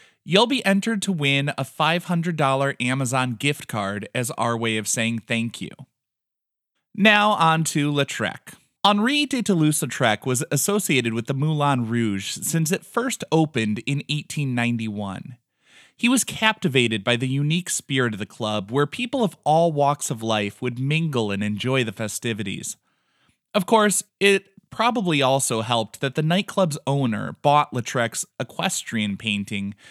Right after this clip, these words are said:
to hang in the foyer. That painting was one of Lautrec's many works depicting the circus.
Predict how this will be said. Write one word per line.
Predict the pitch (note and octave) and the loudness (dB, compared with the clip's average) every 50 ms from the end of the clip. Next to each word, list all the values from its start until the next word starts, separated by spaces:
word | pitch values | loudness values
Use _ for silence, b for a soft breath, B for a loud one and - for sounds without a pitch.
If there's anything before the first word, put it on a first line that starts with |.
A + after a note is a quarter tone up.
| B B | B B
to | B - E3+ | B 0 2
hang | D3+ E3 E3+ D#3+ D3+ | 2 2 2 0 0
in | C#3 C3 | 0 -2
the | A#2+ | -2
foyer. | - - D3 C#3 C3+ B2 G#2+ F#2 - - - _ _ _ _ _ _ _ _ _ _ _ _ _ b b b b _ _ - | -4 -2 0 2 2 2 0 -2 -6 -12 -18 _ _ _ _ _ _ _ _ _ _ _ _ _ b b b b _ _ -6
That | C#3+ C#3 F3+ F#3+ G#3+ A3+ - | 2 4 4 4 4 2 2
painting | F#3+ F#3+ E3+ D#3+ E3+ - G#3+ G#3+ G#3+ G#3 G3+ | 2 2 4 2 2 2 2 2 2 4 4
was | F3+ D#3 - | 4 2 2
one | - D3+ E3+ E3 | 2 2 2 2
of | D#3+ C#3 C#3+ - - | 2 0 -2 -10 -6
Lautrec's | - D3 D3+ C#3+ - - D#3+ D3+ - - | -2 0 0 0 0 0 -2 0 -2 -2
many | - C3+ C3+ D3 F3 G3 A3+ A3+ G#3 D3+ | -4 -2 0 2 2 2 2 2 2 2
works | A2+ G#2+ G2+ F#2+ G#2 - - - - | 0 -2 -2 -4 -6 -8 -8 -12 -10
depicting | _ - D#3 D3+ - F#3 F3 - F#3 F#3+ F3+ | _ -6 -4 -2 -2 -2 -2 -2 -2 0 0
the | E3+ D#3 | 0 0
circus. | - - - - F3 E3 - - - F#2 - - - - - - | 0 -2 0 2 0 0 0 -4 -8 -8 -6 -6 -8 -8 -8 -10